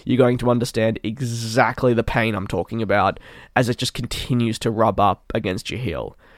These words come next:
Uh, I'm sorry if anyone's cringed at me saying that, because it is one of those things where if you know the pain, you'll probably be squinting your eyes thinking, "Ouch." Uh, and actually, while I was getting out of bed, the idiot that I am somehow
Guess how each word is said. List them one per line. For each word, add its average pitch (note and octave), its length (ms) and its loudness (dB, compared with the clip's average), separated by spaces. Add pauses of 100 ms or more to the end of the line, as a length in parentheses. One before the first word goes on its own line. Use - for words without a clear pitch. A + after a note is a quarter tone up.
(320)
Uh, E2 380 0 (100)
I'm C#3+ 120 4
sorry B2+ 280 10
if A#2 100 0
anyone's A2+ 380 2
cringed C3 680 0
at A2+ 80 -2
me A#2+ 160 0
saying A2+ 360 0
that, B2+ 240 2
because C3+ 260 0
it - 140 0 (180)
is B2+ 240 4
one A#2 160 2
of B2+ 60 2
those A#2 220 0
things - 380 -6
where A2+ 220 4 (440)
if C3+ 160 -2
you C3+ 80 4
know C3+ 200 10
the A2+ 80 4
pain, B2 440 4
you'll A#2 100 0
probably A#2 320 0
be G2 100 -6
squinting A#2 480 0
your G#2 180 0
eyes G#2+ 220 0
thinking, G#2+ 340 -8 (760)
"Ouch." A#2 760 4 (400)
Uh, - 60 0
and A#2 180 4
actually, B2 240 2
while B2 240 10
I A#2+ 40 10
was A#2+ 100 4
getting A#2+ 240 2
out A2+ 120 4
of G#2 140 -2
bed, A2+ 380 6 (640)
the B2+ 180 2
idiot B2 280 2
that A2+ 100 6
I A2+ 100 6
am A2+ 320 2
somehow A#2+ 460 4